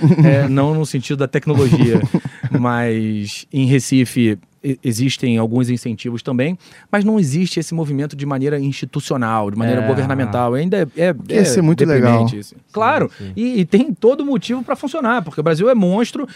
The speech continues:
Speaker 2: cheio de gente boa,
Speaker 1: Exatamente.
Speaker 2: e, e é, é uma galera que naturalmente já empreende, seja por necessidade, seja por vontade, mas empreender no Brasil também não é a-,
Speaker 3: É.
Speaker 2: algo, ao contrário, apesar do nosso amigo samurai,
Speaker 3: <laughs>
Speaker 2: é, assim,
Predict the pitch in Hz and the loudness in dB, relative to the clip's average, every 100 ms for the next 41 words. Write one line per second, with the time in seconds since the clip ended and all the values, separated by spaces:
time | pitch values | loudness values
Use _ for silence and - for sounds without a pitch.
0 | 160 220 214 220 - 143 156 202 277 285 | -10 -4 -2 -2 -2 2 4 6 4 -2
1 | 131 131 175 160 208 196 190 175 165 147 | -8 -10 -6 -6 -6 -2 2 4 4 4
2 | 170 196 175 175 170 165 156 _ 170 180 | 0 0 0 -2 -2 -2 -2 _ -4 -2
3 | 180 160 165 165 165 160 160 214 220 156 | 0 0 0 -4 -6 -2 -2 -2 -2 -2
4 | 180 165 160 156 151 - 139 147 143 131 | -4 -4 -6 -6 -6 -6 -2 0 -2 -6
5 | - 147 147 139 135 123 131 170 214 220 | -6 -6 -6 -6 -4 -2 -2 -2 -2 -6
6 | - - - 160 156 - 190 202 196 160 | -10 -16 -6 -4 -6 -6 -4 -4 -4 -4
7 | 202 208 175 156 180 190 202 214 233 202 | -4 -4 -4 -4 -6 -6 -6 -4 -4 -2
8 | 202 220 185 - - 104 160 92 180 190 | -2 -2 -4 -6 -14 -6 -4 -2 -2 0
9 | 196 - 135 135 123 - 139 123 117 123 | -2 -4 -6 -4 0 2 2 -2 -4 -6
10 | 135 127 127 127 120 120 135 123 117 113 | -4 -2 -4 -4 -4 -4 -4 -2 -2 -2
11 | 101 _ - - 139 135 123 117 117 | -4 _ -16 -8 0 2 4 0 -4